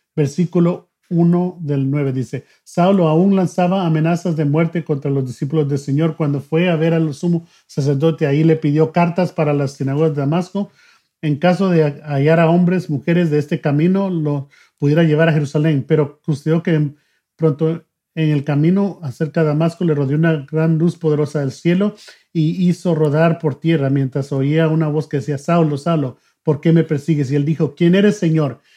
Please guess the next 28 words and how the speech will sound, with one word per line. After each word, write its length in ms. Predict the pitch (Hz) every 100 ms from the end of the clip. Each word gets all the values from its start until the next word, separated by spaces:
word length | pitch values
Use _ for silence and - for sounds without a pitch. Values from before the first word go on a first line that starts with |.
| _ _
Y 120 | - 147
la 140 | 143
voz 220 | 147 160
le 100 | 156
dijo, 200 | 151 151
'Yo 180 | 139 156
soy 280 | - 170 151
Jesús, 400 | 147 - 180 -
a 80 | 139
quien 240 | 143 123
tú 240 | - 175
persigues.'" 880 | 170 170 143 - 127 107 104 - _ _ _ _ _ _ _ _ _ _ _ _ _ _ -
En 140 | 135
esta 320 | 147 143 175
sección 520 | 165 147 - 151 165
está 500 | 147 143 156 160 147 _ _ _ _ _ _ _ _ _ _ _ _
el 280 | 165 156 143
elemento 540 | 139 139 165 170 180
de 140 | 160
la 40 | 147
conversión. 720 | 143 127 120 - 143 127 - _
Es 180 | 139 170
un 140 | 170
encuentro 500 | 156 139 160 156 156
con 140 | 147 131
Jesús, 540 | 135 - 123 110 _ _ _
una 260 | - 165 170
confrontación. 800 | 160 139 143 135 127 - 123 101